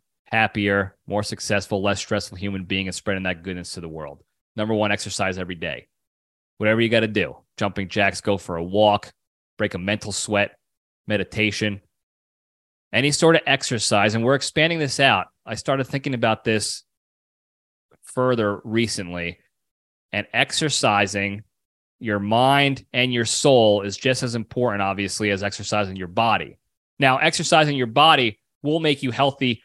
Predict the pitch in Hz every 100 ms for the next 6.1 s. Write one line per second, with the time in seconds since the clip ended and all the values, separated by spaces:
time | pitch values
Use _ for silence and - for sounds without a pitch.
0 | _ - 156 135 139 127 131 127 120 131
1 | 139 107 143 147 110 95 85 - _ _
2 | _ _ _ _ _ _ _ _ _ _
3 | _ _ 127 - 151 139 127 - - 123
4 | 117 110 101 92 107 98 92 85 - 101
5 | 67 - 107 110 117 - - 123 - 120
6 | 123